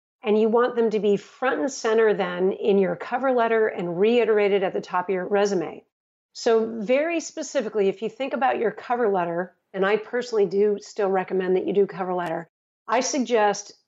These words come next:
a short opening paragraph, two to three lines, no more than that. That's, you know, "I'm applying for this job, and here's the job and company, and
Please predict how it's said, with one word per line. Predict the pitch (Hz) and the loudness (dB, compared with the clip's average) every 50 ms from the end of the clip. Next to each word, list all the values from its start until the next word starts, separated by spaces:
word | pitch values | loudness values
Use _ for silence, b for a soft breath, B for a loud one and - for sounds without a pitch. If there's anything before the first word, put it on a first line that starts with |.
| _ _ _ _ _ - | _ _ _ _ _ -6
a | 196 180 | -6 -6
short | 170 - - - - 247 262 294 - - | -4 -6 -6 -2 0 0 0 0 0 -2
opening | 240 240 247 277 302 311 294 | -4 -2 -2 -2 -2 -4 -4
paragraph, | - 208 202 190 180 202 190 185 190 196 - - _ _ _ _ _ _ | -2 -2 -2 0 0 0 0 0 0 -2 -6 -12 _ _ _ _ _ _
two | - - 226 | -6 -2 -2
to | 220 247 | -2 -2
three | 247 - 262 262 | -2 -4 -2 -2
lines, | 247 233 208 190 185 185 185 180 - | 0 0 0 2 2 0 0 0 0
no | 190 190 202 | 0 0 2
more | 220 226 220 202 | 4 4 4 4
than | 185 190 185 175 | 2 2 0 0
that. | 170 170 180 185 - | 0 -2 -4 -4 -2
That's, | - 196 - - - - - | -4 -6 -6 -8 -12 -6 -2
you | 208 185 | -2 -2
know, | 175 165 165 160 _ _ _ _ _ _ _ _ | 0 -2 -6 -8 _ _ _ _ _ _ _ _
"I'm | - - 180 180 | -4 0 0 2
applying | 175 175 - 190 175 180 185 | 2 0 0 0 2 2 2
for | 180 - 202 | 2 2 2
this | 196 190 190 | 0 0 0
job, | - 196 175 170 170 170 175 170 | 0 0 2 2 2 2 2 0
and | 175 170 160 | -2 -4 -4
here's | 170 190 190 185 | -4 -6 -4 -4
the | - 185 | -4 -2
job | 170 190 170 170 170 170 175 | -2 0 0 2 2 2 2
and | 185 175 175 175 - | 0 0 -2 -2 -4
company, | - 185 190 185 - 190 185 180 185 190 | -4 -2 -2 0 2 2 4 4 4 4
and | 180 175 170 | 2 0 -2